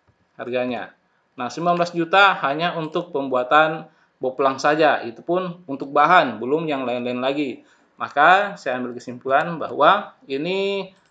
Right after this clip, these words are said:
tadi seharusnya itu nol koma nol dua belas.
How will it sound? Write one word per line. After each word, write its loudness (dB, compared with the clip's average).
tadi 0
seharusnya -6
itu -4
nol -4
koma 2
nol -2
dua -2
belas. -2